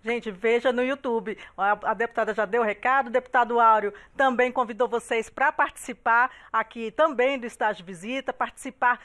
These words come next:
das legislatura, das legislações aqui da Câmara que são construídas com a ajuda da sociedade. Então participem do debate, mandem suas perguntas. Eu já peço desculpa aqui pra todos que não conseguiram fazer a pergunta aqui no nosso círculo, na nossa... a gente brincou de roda aqui hoje aqui nesse debate, né?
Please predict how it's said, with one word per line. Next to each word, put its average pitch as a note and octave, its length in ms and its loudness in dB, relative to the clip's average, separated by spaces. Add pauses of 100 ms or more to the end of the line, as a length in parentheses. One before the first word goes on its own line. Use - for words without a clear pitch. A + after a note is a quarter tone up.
(140)
das C4+ 360 0
legislatura, A#3+ 720 -4
das B3 280 -2
legislações B3+ 720 -2
aqui A#3+ 160 -4
da G#3+ 140 -2
Câmara A#3+ 320 -4
que - 80 -10
são C4 160 -6
construídas C#4+ 640 -8
com F4+ 220 -2
a F#4 100 0
ajuda C#4 340 -4
da C4 140 -2
sociedade. G#3+ 680 -2 (180)
Então D4+ 140 -10
participem F4 560 -4
do C#4+ 80 -10
debate, A3+ 580 0 (160)
mandem C#4+ 280 -2
suas - 200 -12
perguntas. B3 540 -4
Eu C#4+ 60 -4
já C#4+ 120 -2
peço C#4+ 220 -4
desculpa B3+ 340 -8
aqui C4 140 -6
pra - 160 -2
todos C#4 340 -2
que - 80 -14
não C4 120 -4
conseguiram B3 500 -6
fazer A#3 240 -2
a A3+ 80 0
pergunta A3 580 -4 (180)
aqui B3+ 320 0
no B3+ 80 -6
nosso A#3+ 300 -2
círculo, C#4+ 460 -8
na A#3+ 140 -4
nossa... A#3 320 -10 (140)
a A3 80 -8
gente B3+ 200 -10
brincou C4+ 280 0
de D#4 120 -4
roda A3+ 300 2
aqui A3+ 200 -4
hoje A#3 160 -2
aqui - 200 -4
nesse A#3 260 -2
debate, A3+ 560 0
né? C4 120 -2